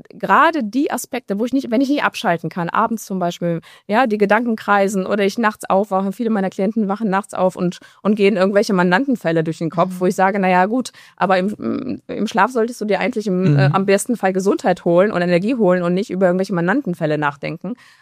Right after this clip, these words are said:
Speaker 1: Aber das schaffe ich in der Regel nicht, wenn ich mental tatsächlich schon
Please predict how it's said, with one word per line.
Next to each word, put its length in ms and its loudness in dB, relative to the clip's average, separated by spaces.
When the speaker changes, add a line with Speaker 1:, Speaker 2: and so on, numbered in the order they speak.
Speaker 1:
Aber 200 2
das 160 -2
schaffe 300 -4
ich 240 -6
in 140 0
der 160 2
Regel 260 0
nicht, 240 -2
wenn 140 0
ich 100 -4
mental 520 0
tatsächlich 520 -6
schon 320 0